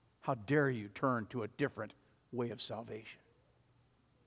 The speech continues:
Oh, there are so many different gospels today out there. So many different ways to be saved.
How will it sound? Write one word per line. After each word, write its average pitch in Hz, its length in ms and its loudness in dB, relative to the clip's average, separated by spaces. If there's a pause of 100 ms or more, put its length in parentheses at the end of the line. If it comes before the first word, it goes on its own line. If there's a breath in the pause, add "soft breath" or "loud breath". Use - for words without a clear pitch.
(1600)
Oh, 139 80 0
there 139 140 6
are - 20 2
so 151 160 0
many 139 160 4
different 120 300 0
gospels 131 440 6
today 127 240 2
out 127 200 4
there. 131 200 0 (1700)
So 139 60 -6
many 120 140 0
different 113 300 0
ways 131 360 6
to 117 80 -6
be 113 100 -2
saved. 127 640 0